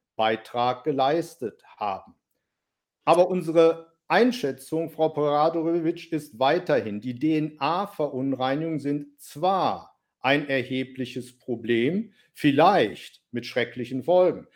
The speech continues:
Aber selbst wenn man eine Massenproduktion frei von D-N-A-Verunreinigungen hinbekommen würde, dann bleibt immer noch das Kernproblem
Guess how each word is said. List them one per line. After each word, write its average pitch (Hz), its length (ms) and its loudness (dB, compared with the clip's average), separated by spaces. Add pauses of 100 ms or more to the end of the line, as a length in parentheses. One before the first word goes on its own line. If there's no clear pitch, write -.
(240)
Aber 151 240 4
selbst 170 460 0
wenn 180 160 2
man 175 160 0
eine 156 340 -2
Massenproduktion 156 1300 -4
frei 185 520 -4
von 196 280 -4
D-N-A-Verunreinigungen 160 1300 -2
hinbekommen 131 720 -2
würde, 175 460 -2 (720)
dann 143 340 0
bleibt 156 540 6 (280)
immer 226 260 6
noch 110 220 -2
das - 260 -6
Kernproblem 160 1200 -2